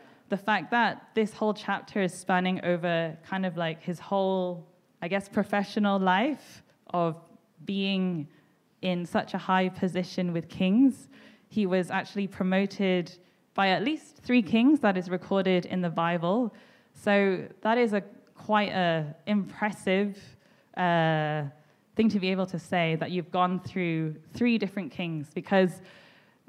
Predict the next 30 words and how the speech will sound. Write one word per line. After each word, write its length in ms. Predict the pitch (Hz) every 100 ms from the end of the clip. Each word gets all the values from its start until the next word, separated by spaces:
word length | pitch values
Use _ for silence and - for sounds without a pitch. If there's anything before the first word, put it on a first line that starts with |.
| -
usually 840 | - 220 240 226 220 202 196 190
whenever 400 | 160 185 185 190
there's 200 | 180 175
new 200 | 196 208
leadership, 760 | 202 196 190 175 - 180 - - - - _ _ _ _ _ _
all 760 | 202 202 208 208 202 196 185 160 - - - -
the 720 | 165 170 165 160 160 156 156 143 - -
kind 200 | 185 170
of 160 | 165 - - _ _ _ -
court 600 | 226 208 208 196 - -
or 160 | 180 -
everybody 500 | 190 202 190 185 180
that 180 | 175
is 140 | 170 160
part 220 | - 190
of 100 | 165
the 80 | 170
court, 340 | - 185 170
all 100 | 180
the 80 | 175
governors, 640 | 175 185 180 170 165 160 - - -
it's 140 | 180
all 540 | - 190 185 175 - -
a 80 | 185
change. 500 | 170 - 185 156 139
It's 140 | 147 -
all 120 | 170
change 220 | 220 233
of 100 | 208
guard. 440 | 185 160 151 143